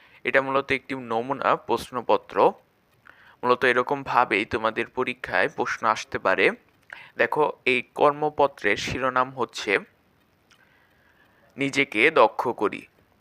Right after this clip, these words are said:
আমাদের প্রতিদিনই কারো না কারো সাথে যোগাযোগ করতে হয়। যোগাযোগের সময় আমরা বিভিন্ন পরিস্থিতির সম্মুখীন হই। যোগাযোগের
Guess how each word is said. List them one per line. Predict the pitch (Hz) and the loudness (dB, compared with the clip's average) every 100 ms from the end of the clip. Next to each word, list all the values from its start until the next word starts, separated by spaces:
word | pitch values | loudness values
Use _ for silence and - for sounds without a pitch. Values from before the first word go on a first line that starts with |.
| - - - - | -20 -20 -20 -2
আমাদের | - 139 151 120 147 | 2 4 4 4 2
প্রতিদিনই | 147 147 143 131 127 131 131 - | 2 0 0 -4 -2 0 0 2
কারো | 127 135 | 4 4
না | 143 143 | 2 0
কারো | - 120 147 | 2 0 2
সাথে | - 151 - 107 160 | 0 -2 -2 -4 0
যোগাযোগ | 135 131 123 127 - | 0 0 0 -4 -2
করতে | 127 123 110 - | -4 -2 -4 0
হয়। | - - - | -2 -2 -4
যোগাযোগের | 123 131 135 123 127 - | 0 2 0 -2 -2 -2
সময় | 143 104 101 156 | -4 0 0 2
আমরা | - 120 120 120 | 0 0 0 -2
বিভিন্ন | 123 127 135 139 135 139 - | -6 -8 -14 -4 0 0 0
পরিস্থিতির | 135 139 - - 165 110 120 - | 0 0 -8 -10 -8 -4 -2 0
সম্মুখীন | 139 123 113 113 - 110 | 0 0 -2 -6 -8 -12
হই। | - 113 - _ _ _ _ _ - - _ 127 | -4 -4 -4 _ _ _ _ _ -20 -20 _ 2
যোগাযোগের | 139 139 147 143 | 2 2 2 2